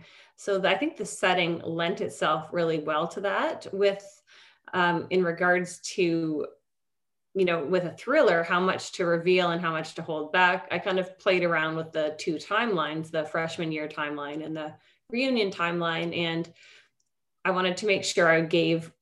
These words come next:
enough, but not too much to, uh, keep readers' attention as to what happened and what was going to happen, and also to have those flashbacks inform what was happening in the present. So it took some finessing to make sure it all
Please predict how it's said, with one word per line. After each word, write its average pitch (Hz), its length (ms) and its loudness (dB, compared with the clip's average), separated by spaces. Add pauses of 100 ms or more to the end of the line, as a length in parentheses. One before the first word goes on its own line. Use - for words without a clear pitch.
enough, 202 500 6
but - 160 6
not 170 260 4
too 190 180 2
much 160 500 0
to, 175 320 2
uh, - 160 -2
keep - 260 -2
readers' 185 400 6
attention 170 600 0
as 160 340 0
to 160 280 -2 (500)
what 185 280 4
happened 156 500 2
and 156 140 0
what 165 160 0
was 160 180 -2
going 180 340 4
to 180 60 -6
happen, 151 600 -2 (300)
and 196 140 2
also 240 260 4
to 196 80 2
have 170 220 4
those 170 260 4
flashbacks 208 880 2 (180)
inform 185 580 4
what 170 120 2
was 170 120 -2
happening 165 460 0
in 147 100 -2
the 147 60 -2
present. 165 800 -2
So 165 380 2 (280)
it 190 120 2
took 226 180 2
some 202 220 2
finessing 170 640 2
to 180 100 -4
make 170 200 2
sure 165 200 2
it 165 80 2
all 156 440 2